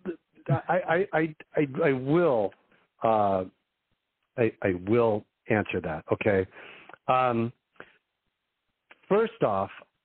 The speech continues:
like I said earlier, a lot of the, the, the, the recipe in your diamond tools,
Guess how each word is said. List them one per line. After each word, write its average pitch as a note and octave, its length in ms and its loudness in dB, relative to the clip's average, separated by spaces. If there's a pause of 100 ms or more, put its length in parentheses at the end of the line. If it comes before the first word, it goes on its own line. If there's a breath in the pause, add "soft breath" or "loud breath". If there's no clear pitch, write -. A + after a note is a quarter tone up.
(460)
like B2+ 240 2
I E3 240 0
said E3+ 140 2
earlier, G2+ 540 0 (720 soft breath)
a B2 100 4
lot B2 600 4
of F3 280 0
the, D3+ 400 2
the, A2+ 280 0 (160)
the, G2 340 2 (1000)
the G#2+ 100 0
recipe G#2 920 -2 (400)
in A#2 180 4
your A#2 140 2
diamond A2 520 0
tools, F2 300 -4